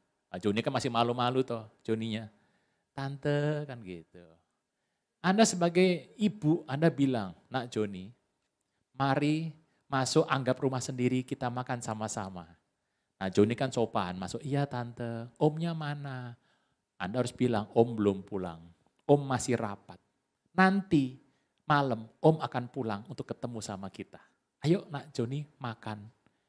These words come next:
Anda perhatikan waktu dia duduk makan, itu Anda perhatikan. Nah Anda berkata, "Nak Joni ada makanan yang ala kadarnya." "Wah enggak Tante, ini mewah kok." Kan gitu. "Ayo mari kita berdoa.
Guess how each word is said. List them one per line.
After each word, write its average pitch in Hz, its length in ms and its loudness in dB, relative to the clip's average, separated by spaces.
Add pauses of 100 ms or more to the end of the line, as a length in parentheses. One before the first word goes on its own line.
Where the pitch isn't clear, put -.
(360)
Anda 220 240 6
perhatikan 190 640 0
waktu 190 240 -2
dia 156 160 6
duduk 160 320 4
makan, 160 400 -2
itu 190 80 -2
Anda 165 160 -2
perhatikan. 120 560 -10 (1500)
Nah 87 160 -4
Anda 117 160 2
berkata, 95 640 -4 (400)
"Nak 117 160 -4
Joni 120 480 0 (160)
ada 117 160 -2
makanan 117 560 -4 (480)
yang 110 160 -2 (320)
ala 127 240 0
kadarnya." 95 800 -6
"Wah 156 160 -4
enggak 151 320 -6
Tante, 143 320 -10
ini 160 80 -8
mewah 147 480 -6
kok." 135 400 -12
Kan 87 240 -20
gitu. 82 240 -20 (1120)
"Ayo 113 400 4 (480)
mari 123 320 0
kita 120 400 -4
berdoa. 90 560 -2